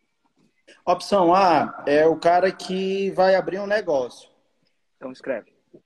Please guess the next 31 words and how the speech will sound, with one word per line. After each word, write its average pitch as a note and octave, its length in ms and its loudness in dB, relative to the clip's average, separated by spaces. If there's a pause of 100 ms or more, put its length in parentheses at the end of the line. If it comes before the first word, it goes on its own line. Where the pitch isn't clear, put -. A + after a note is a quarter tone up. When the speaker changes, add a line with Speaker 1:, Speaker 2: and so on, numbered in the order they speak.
Speaker 2:
cara D3 200 -8
que - 120 -20
vai D3+ 140 -12
abrir C#3 200 -16
um D3 40 -16
negócio. C3+ 460 -20 (160)
Não D#3+ 320 -12
tem C#3 240 -12
um C3 40 -12
negócio C3 640 -10
e D#3+ 80 -16
vai D3+ 200 -6
abrir C#3+ 200 -14
um C#3+ 40 -16
negócio. C3 460 -18 (1500)
Speaker 1:
O C3 120 -20
cara B2 640 -12 (640)
que - 500 -12 (960)
vai, C3 680 0 (220)
vou D#3+ 140 0
botar F#3 240 0
assim: F3 140 -6
abrir E3 260 -4
o G3 40 -2
banho G3+ 180 -14
tosa, B2+ 260 -10
né? D3+ 200 -12 (760)
Speaker 2:
Abrir C#3 320 -8
um C#3 80 -12
banho C#3+ 200 -10
tosa. - 200 -20